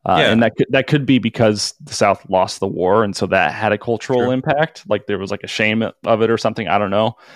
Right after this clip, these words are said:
Speaker 1: Um,
Speaker 2: Yeah.
Speaker 1: but, but I just ha-, I find it hard to believe that slavery would have made it, you know, more than maybe a couple of decades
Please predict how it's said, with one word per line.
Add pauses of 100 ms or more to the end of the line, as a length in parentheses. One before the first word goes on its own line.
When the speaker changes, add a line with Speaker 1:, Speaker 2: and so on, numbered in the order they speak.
(280)
Speaker 1:
Um,
Speaker 2:
Yeah.
Speaker 1:
but,
but
I
just
ha-,
I
find
it
hard
to
believe
that
slavery
would
have
made
it, (640)
you
know,
more
than
maybe
a
couple
of
decades